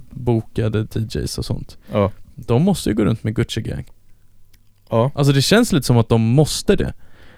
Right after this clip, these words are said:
Speaker 1: Sen
Speaker 2: Det
Speaker 1: vet jag att de
Speaker 2: det
Speaker 1: har
Speaker 2: är
Speaker 1: andra
Speaker 2: typ
Speaker 1: coola t-shirtar också.
Speaker 2: Mm.
Speaker 1: Men det känns som sagt att de måste ha lite Gucci Gang för att typ bli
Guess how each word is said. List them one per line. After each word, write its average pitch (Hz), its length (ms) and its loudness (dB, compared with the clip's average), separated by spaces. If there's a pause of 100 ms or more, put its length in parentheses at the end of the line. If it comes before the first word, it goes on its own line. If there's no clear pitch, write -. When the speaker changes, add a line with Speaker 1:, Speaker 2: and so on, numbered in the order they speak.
Speaker 1:
Sen 156 180 0
Speaker 2:
Det 131 60 6
Speaker 1:
vet 190 100 6
jag - 60 2
att 107 40 0
de 127 60 4
Speaker 2:
det 131 60 8
Speaker 1:
har - 60 6
Speaker 2:
är - 40 6
Speaker 1:
andra 135 160 4
Speaker 2:
typ - 60 -2
Speaker 1:
coola 139 180 6
t-shirtar 113 460 2
också. 180 360 2 (280)
Speaker 2:
Mm. 101 240 2 (1080)
Speaker 1:
Men 139 160 2
det 117 60 0
känns 165 240 0
som 120 120 2
sagt 110 180 0
att 107 80 -4
de 107 120 -2
måste 123 440 2
ha 120 180 6
lite 107 200 0
Gucci 113 300 -2
Gang 113 320 2
för - 140 0
att 110 100 2
typ 117 180 0
bli 110 180 2